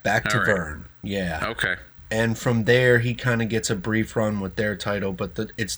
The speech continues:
Speaker 1: dwindling in the territory for our fantasy booking.
Speaker 2: Okay. All
Speaker 1: So,
Speaker 2: right.
Speaker 1: yeah. Episode two, we are going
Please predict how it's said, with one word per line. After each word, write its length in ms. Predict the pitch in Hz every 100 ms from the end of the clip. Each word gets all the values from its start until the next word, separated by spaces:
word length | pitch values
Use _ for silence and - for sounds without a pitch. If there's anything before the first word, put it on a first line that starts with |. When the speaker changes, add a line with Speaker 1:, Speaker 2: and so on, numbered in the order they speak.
| -
Speaker 1:
dwindling 560 | 113 117 110 104 101
in 120 | 98 92
the 80 |
territory 760 | 90 110 92 90 - 87 78 82
for 220 | - 95
our 160 | 92 90
fantasy 500 | 98 87 78 - 90
booking. 400 | 78 - - - _ _ - - -
Speaker 2:
Okay. 300 | 165 165 185 - - - -
All 60 | 110
Speaker 1:
So, 140 | 151
Speaker 2:
right. 180 | 101 - - - - -
Speaker 1:
yeah. 240 | 110 98 - - - _ - - - - - - - - -
Episode 600 | 135 175 - 160 127 -
two, 420 | - 143 98 113 - - - - - _
we 420 | 113 110 107 107 113
are 160 | 104
going 500 | 98 110 104 107 104